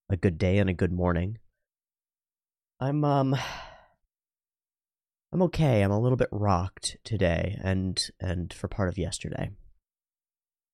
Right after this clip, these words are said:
Um, and I'm, I'm not sure how to start this, but there are some things that we need to, to talk about, and we need to talk about them in a sort of a serious way.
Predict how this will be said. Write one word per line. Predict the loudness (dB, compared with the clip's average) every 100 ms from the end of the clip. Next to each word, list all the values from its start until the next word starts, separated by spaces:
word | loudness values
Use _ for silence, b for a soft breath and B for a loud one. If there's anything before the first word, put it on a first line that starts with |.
| _ _ _ _ _ _ _ _
Um, | -6 -4
and | -4
I'm, | -4
I'm | -2
not | -2 -2
sure | -4
how | -2
to | -2
start | 0 0 0 -2
this, | -6 -4 -2
but | -2 -2 -8 _ _ _ _ _ 0
there | 2
are |
some | 2
things | -2 -2 -2
that | -2
we |
need | -2 -2
to, | 0 0 0 -2 -8
to | -10 -10 -6
talk | -4 -2
about, | 0
and | -2
we | 0
need | -2
to | -2
talk | -2 -2
about | -4
them | -4 -4
in | -4
a |
sort | -2 -2
of | -2
a | -2
serious | -2 -2 -4 -4
way. | -2 -2 -2